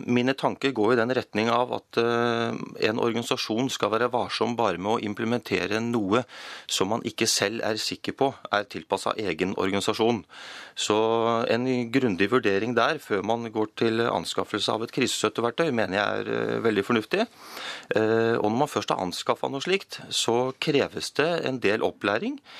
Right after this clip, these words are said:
en del kursing, og man bør jo, eh, slik vi ser det, også bruke dette verktøyet i, eh, øvelsessammenheng. Eh, og dette kan også utvikles i den retning man ønsker, så jeg tror det er fornuftig at man er vel forberedt på at det er ikke bare å kjøpe det inn,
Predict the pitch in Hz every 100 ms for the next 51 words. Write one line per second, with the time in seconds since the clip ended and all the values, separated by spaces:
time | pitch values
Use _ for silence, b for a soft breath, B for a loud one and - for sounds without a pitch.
0 | B - 123 107 117 - 139 92 143 233
1 | 208 127 123 127 127 127 127 113 92 90
2 | 90 123 208 147 131 127 120 - 95 -
3 | 107 156 110 - 120 117 B B B 123
4 | 131 123 - 110 - 98 - 92 104 113
5 | - 95 104 107 107 110 - 117 82 82
6 | - 92 - - - 87 98 123 131 98
7 | B B B B B - 110 110 110 110
8 | 110 117 143 139 110 143 127 139 95 90
9 | - 110 120 - 113 117 120 120 117 131
10 | 123 - 165 156 127 127 127 127 127 -
11 | 120 123 127 98 - 135 - 151 101 113
12 | 101 95 113 - 90 85 82 147 - 110
13 | 113 104 - 113 104 107 110 - - 196
14 | 170